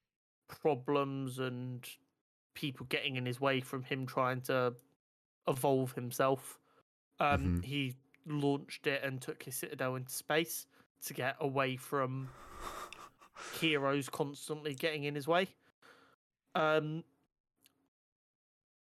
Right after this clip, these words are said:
Speaker 1: I'm not sure one hundred percent or not, but I think one of his disciples, or maybe even in the film, him himself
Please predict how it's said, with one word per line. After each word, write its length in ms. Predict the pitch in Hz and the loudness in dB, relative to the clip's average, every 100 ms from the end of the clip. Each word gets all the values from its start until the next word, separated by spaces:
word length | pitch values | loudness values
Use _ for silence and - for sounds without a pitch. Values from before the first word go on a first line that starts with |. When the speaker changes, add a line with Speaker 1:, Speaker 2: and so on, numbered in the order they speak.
| - | 4
Speaker 1:
I'm 340 | 226 403 339 | 6 6 4
not 220 | 285 254 | 2 0
sure 560 | - - 202 170 165 160 | -4 -2 2 4 6 4
one 160 | 165 156 | 2 0
hundred 340 | 165 147 139 | 0 -4 -4
percent 220 | - 165 - | 0 0 -2
or 80 | |
not, 200 | 139 127 - | -10 -10 -10
but 80 | - | 0
I 80 | 175 | 0
think 640 | 156 - 226 254 - - - _ _ _ _ - - _ _ - | 0 0 0 -2 -8 -14 -14 _ _ _ _ -20 -20 _ _ -2
one 240 | 139 170 | 2 4
of 120 | 175 - | 4 2
his 220 | 180 160 | 0 2
disciples, 880 | - 147 - 160 147 - 135 135 131 | 0 2 4 4 4 0 0 2 4
or 120 | 135 | 4
maybe 300 | 143 139 139 | 4 4 2
even 220 | 131 135 | 2 0
in 120 | 131 | -2
the 80 | 127 | -4
film, 340 | - 143 131 | -2 0 0
him 220 | 127 147 135 | -4 -6 -4
himself 720 | 139 127 - 151 196 - | -6 -4 2 4 4 0